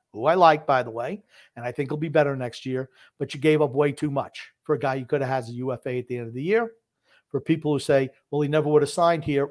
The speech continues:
well, why trade for him then? You could have traded for DeBrincat, who's younger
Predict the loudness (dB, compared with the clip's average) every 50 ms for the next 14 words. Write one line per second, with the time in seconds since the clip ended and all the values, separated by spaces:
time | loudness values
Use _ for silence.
0 | -2 -2 -2 -2 -2 -6 -10 _ _ _ -4 -2 -2 -2 -2 -2 -4 -4 -4 -4
1 | -6 -8 -10 -10 -10 -12 -18 -20 _ _ _ _ _ _ _ _ _ _ _ _
2 | _ _ _ _ _ _ _ _ _ _ _ _ _ -2 0 0 0 0 2 0
3 | 0 0 0 -4 -4 -4 -4 -2 0 -2 -2 0 2 0 0 0 -2 -8 _ _
4 | _ -8 -8 -6 2 6 6 6 6 6 4 2 2 0 -4